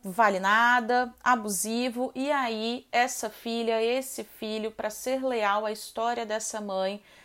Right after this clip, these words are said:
vai repetindo e vai buscando também, se metendo só em relacionamento abusivo. A lealdade familiar é simplesmente uma marca tranquilizadora de que você pertence a esse grupo,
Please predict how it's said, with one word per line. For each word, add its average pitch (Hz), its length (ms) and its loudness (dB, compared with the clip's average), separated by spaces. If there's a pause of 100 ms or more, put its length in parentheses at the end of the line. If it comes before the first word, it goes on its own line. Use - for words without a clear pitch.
(120)
vai 214 200 4
repetindo 214 960 -4
e 226 80 -6
vai 220 220 -4
buscando 220 720 -10
também, 208 580 -8
se 214 220 -10
metendo 208 420 -10
só 247 440 -4
em 233 220 -6
relacionamento 220 1400 -6
abusivo. 175 800 -4 (280)
A 202 120 0
lealdade 233 680 0
familiar 214 680 -4
é 208 60 -4
simplesmente 233 760 -8
uma 226 200 -6
marca 214 440 -6 (240)
tranquilizadora 277 1080 -2
de 220 100 -14
que - 100 -18
você 247 300 -4
pertence 277 640 -6
a 254 60 0
esse 254 240 -4
grupo, 208 420 -8